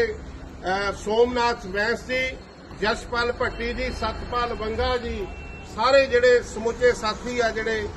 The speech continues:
ਉਹ ਸ਼ਾਮਲ ਹੋ ਕੇ ਅੱਜ ਮੈਮੋਰਮ-, ਮੈਮੋਰੈਂਡਮ ਜਿਹੜਾ ਹੈ ਬਹੁਜਨ ਸਮਾਜ ਪਾਰਟੀ ਜ਼ਿਲ੍ਹਾ ਹੁਸ਼ਿਆਰਪੁਰ ਵੱਲੋਂ ਦਿੱਤਾ ਗਿਆ।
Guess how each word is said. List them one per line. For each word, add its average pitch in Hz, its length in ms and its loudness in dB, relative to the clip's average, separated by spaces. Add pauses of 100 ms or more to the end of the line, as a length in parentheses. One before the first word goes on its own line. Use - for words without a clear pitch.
(440)
ਉਹ 233 300 4 (120)
ਸ਼ਾਮਲ 220 340 2
ਹੋ 220 140 0
ਕੇ 214 220 -2
ਅੱਜ 208 140 -4
ਮੈਮੋਰਮ-, 208 540 -2 (120)
ਮੈਮੋਰੈਂਡਮ 202 600 -2
ਜਿਹੜਾ 208 200 -2
ਹੈ 202 180 -2
ਬਹੁਜਨ 214 360 -4
ਸਮਾਜ 185 360 -4
ਪਾਰਟੀ 180 400 -2
ਜ਼ਿਲ੍ਹਾ 190 200 -2
ਹੁਸ਼ਿਆਰਪੁਰ 170 560 -2
ਵੱਲੋਂ 185 260 2 (460)
ਦਿੱਤਾ 214 300 0
ਗਿਆ। 208 280 0